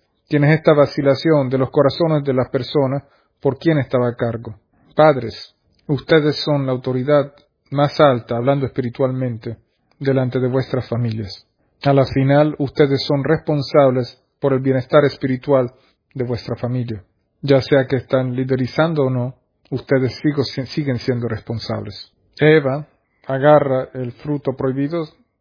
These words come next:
ella se lo come, se lo da a su marido. Dios viene y dice, "Adán, ¿dónde estás?". Padres, los padres a la final son responsables por el bienestar espiritual de sus familias. Y así, a medida que los padres liderizan,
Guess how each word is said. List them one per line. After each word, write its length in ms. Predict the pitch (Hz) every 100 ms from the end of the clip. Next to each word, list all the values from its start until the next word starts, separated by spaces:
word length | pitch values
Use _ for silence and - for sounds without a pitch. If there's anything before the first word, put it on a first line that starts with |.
| -
ella 220 | 135 135
se 140 | 127
lo 120 | 131 127
come, 300 | 143 160 156
se 120 | 135
lo 100 | 127
da 120 | 127
a 20 |
su 160 | 117 127
marido. 440 | 123 139 156 165 156
Dios 320 | 139 135 -
viene 240 | 135 143
y 20 |
dice, 300 | 135 131 - 120
"Adán, 440 | 117 147 139 117 _ _ _ -
¿dónde 260 | 156 156
estás?". 560 | - - 107 - - _ _ _ _
Padres, 600 | 147 147 135 127 110 - _ _ _
los 180 | 139 -
padres 560 | - 160 151 131 - - - -
a 120 | - 143
la 100 | 131
final 480 | 143 143 147 135 -
son 280 | - 156 151
responsables 800 | 151 156 135 165 147 127 - _ _ _ _
por 140 | 143
el 60 | 131
bienestar 400 | 131 127 - 135
espiritual 500 | 123 127 117 120 113 -
de 140 | 151 123
sus 240 | 139 -
familias. 600 | 131 127 120 117 - _ _ _ _
Y 120 | 147
así, 260 | 135 - 160 - _ _ _
a 120 | -
medida 500 | 131 135 175 139 135
que 160 | 135 127
los 220 | 123 117
padres 320 | - 139 127
liderizan, 640 | 131 127 131 147 - 131